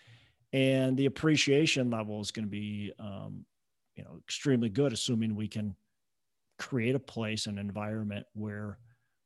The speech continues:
the residents come to live, the residents come to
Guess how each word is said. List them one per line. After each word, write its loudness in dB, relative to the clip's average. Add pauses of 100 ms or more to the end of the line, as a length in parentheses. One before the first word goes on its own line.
(120)
the -4
residents -4
come -10
to -6
live, -8 (380)
the -10
residents -6
come -6
to -6